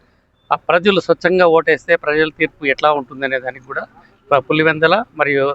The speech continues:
ఒంటిమిట్ట ఒక ఉదాహరణ. అలాగే నా సేవలను గుర్తించి పార్టీ ఆవి-,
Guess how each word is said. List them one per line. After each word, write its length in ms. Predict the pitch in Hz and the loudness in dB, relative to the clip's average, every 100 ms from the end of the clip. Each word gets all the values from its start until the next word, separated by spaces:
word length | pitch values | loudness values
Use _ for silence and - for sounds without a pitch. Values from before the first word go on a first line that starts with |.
| - _ - | -8 _ -4
ఒంటిమిట్ట 420 | 139 143 147 147 214 156 | -4 -2 -4 -4 -6 -8
ఒక 100 | 127 117 | -8 -4
ఉదాహరణ. 400 | 123 120 107 - _ _ _ _ _ _ _ _ _ _ - | -4 -4 -8 -18 _ _ _ _ _ _ _ _ _ _ -6
అలాగే 480 | 147 175 185 165 170 196 _ _ _ _ _ _ - | 0 2 2 4 4 4 _ _ _ _ _ _ -2
నా 100 | 151 | 0
సేవలను 460 | 160 170 185 185 175 | 2 2 2 2 0
గుర్తించి 460 | 156 139 156 135 147 156 - _ _ _ _ _ - | -2 -2 -4 -2 -4 -6 -10 _ _ _ _ _ 0
పార్టీ 340 | 165 170 196 190 | 0 2 2 4
ఆవి-, 200 | 170 160 | 2 0